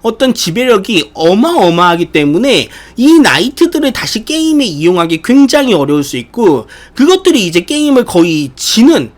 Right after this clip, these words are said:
그런 플레이들로 가게 됩니다. 이제 수순상. 자, 그러면 이제 퀸이 결국은 다시 돌아오게 됩니다. 퀸이 돌아오고요. 이렇게 돌아왔을 때 이제 여기서부터 이제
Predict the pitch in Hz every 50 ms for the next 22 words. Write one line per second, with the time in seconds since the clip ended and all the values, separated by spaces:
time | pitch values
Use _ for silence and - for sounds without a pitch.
0 | _ _ - - 196 208 220 214 208 202 - 240 247 247 240 240 226 190 185 170
1 | 170 165 165 165 160 160 147 - - 160 202 214 151 131 113 117 117 110 123 123
2 | 127 143 156 139 147 135 135 127 - - 226 220 - 254 240 190 151 123 135 202
3 | - - - - - - - - - - 269 247 247 240 240 247 240 220 180 156
4 | 170 170 165 165 - - 339 339 339 330 285 - 185 185 185 214 208 190 175 170
5 | 151 - 165 - - 196 240 220 165 151 120 120 117 113 110 117 117 127 131 -
6 | - - 240 226 208 202 - 185 - 175 214 196 139 113 123 120 135 147 143 131
7 | 117 - - - - - - - _ _ - 254 294 302 - - - 277 277 269
8 | 269 262 269 269 262 262 247 - - 247 302 330 330 330 330 294 190 147 123 -
9 | - 208 180 165 - - 277 233 151 110 - - - - - - - - 220 233
10 | 220 277 269 262 254 254 208 170 170 175 226 - 233 220 220 - - 226 208 202
11 | 196 190 196 196 196 196 185 165 156 143 160 151 147 147 147